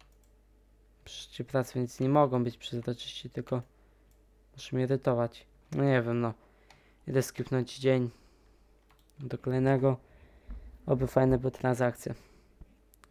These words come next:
Pięćdziesiąt być na plus, fajne. Tutaj kaska wpadła. Jak coś, to ja te wszystkie odcinki nagrywam jeden po drugim,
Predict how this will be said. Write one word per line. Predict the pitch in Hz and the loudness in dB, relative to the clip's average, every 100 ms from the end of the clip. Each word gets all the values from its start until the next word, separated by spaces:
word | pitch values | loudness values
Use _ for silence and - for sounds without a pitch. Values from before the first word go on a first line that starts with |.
| 135 | -4
Pięćdziesiąt | 131 - 131 123 | -4 -2 -2 -2
być | 123 196 | -2 -4
na | |
plus, | 190 139 131 | -4 -4 -4
fajne. | - 123 120 123 120 _ _ _ _ - _ - _ _ - | -2 0 2 0 -4 _ _ _ _ -20 _ -20 _ _ -18
Tutaj | - 123 120 - | -4 -2 -2 0
kaska | 127 - 127 | 0 0 -6
wpadła. | - 147 139 143 139 - - - - - - - - - - - _ - _ _ _ _ - _ _ _ _ _ _ _ _ _ _ _ _ _ _ _ _ _ _ _ _ _ _ _ _ _ _ - _ | 4 6 6 4 2 -4 -20 -20 -20 -16 -16 -16 -20 -20 -20 -20 _ -20 _ _ _ _ -20 _ _ _ _ _ _ _ _ _ _ _ _ _ _ _ _ _ _ _ _ _ _ _ _ _ _ -20 _
Jak | 143 131 | 0 0
coś, | - 143 | 0 0
to | 143 | 2
ja | 131 | 2
te | - | 0
wszystkie | - - 135 131 | -10 -6 2 4
odcinki | 127 - 127 120 | 2 -2 -6 -2
nagrywam | 127 117 120 123 | -2 -2 0 0
jeden | 120 120 | 0 -2
po | 131 | -2
drugim, | 127 139 139 139 | 0 0 2 0